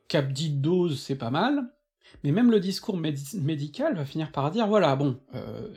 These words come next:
il en faut, hein, s'abstenir totalement, c'est pas bon, mais trop en faire, c'est pas bon non plus. Contenez-vous. Euh, soyez raisonnable, exactement comme vous seriez raisonnable avec la nourriture, avec la boisson.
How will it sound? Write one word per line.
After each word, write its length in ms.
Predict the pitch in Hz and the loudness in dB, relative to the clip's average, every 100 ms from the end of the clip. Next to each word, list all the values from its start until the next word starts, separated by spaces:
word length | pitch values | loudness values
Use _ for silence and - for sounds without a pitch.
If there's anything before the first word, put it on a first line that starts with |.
| - | 4
il 160 | 233 | 6
en 80 | 226 | 6
faut, 380 | - - 302 330 | 2 -2 -4 -4
hein, 140 | 170 247 | -6 -6
s'abstenir 540 | - 156 - 170 147 | -2 -2 -2 -4 -4
totalement, 400 | 156 139 139 143 | -2 -2 0 0
c'est 160 | 139 147 | -4 -10
pas 100 | 123 | -8
bon, 180 | 190 294 _ _ - - - _ | -6 -8 _ _ -20 -20 -20 _
mais 640 | - 147 151 151 147 147 143 | 0 4 6 8 8 6 4
trop 300 | - - 247 | -2 0 2
en 60 | 214 | 0
faire, 320 | - 302 294 | -4 -4 -4
c'est 280 | - - 160 | -8 -10 -2
pas 100 | 208 | 0
bon 160 | 208 233 | 2 2
non 160 | 247 | 2
plus. 320 | - 180 196 _ _ _ | -2 -6 -10 _ _ _
Contenez-vous. 580 | - 233 - 240 175 185 _ _ - | -2 0 2 2 0 -8 _ _ -14
Euh, 760 | 143 76 - - - - - - | -12 -10 -10 -10 -12 -12 -14 -16
soyez 380 | - 156 180 | -4 -2 0
raisonnable, 640 | 185 185 208 165 160 180 196 - - - | 2 2 2 2 0 -2 -10 -16 -18 -4
exactement 640 | 170 175 202 - 156 202 | 0 2 2 0 -2 0
comme 160 | 247 196 | 0 -2
vous 100 | 170 | -4
seriez 360 | - 156 147 143 | -4 -2 0 2
raisonnable 520 | 135 120 110 131 180 | 0 0 -2 -4 -2
avec 200 | 135 135 | -4 -2
la 80 | 135 | 0
nourriture, 560 | 127 110 - - 233 | 0 0 -4 -6 -6
avec 240 | 180 143 - | -4 -6 -4
la 60 | |
boisson. 400 | 131 131 - 262 | 0 -2 0 -2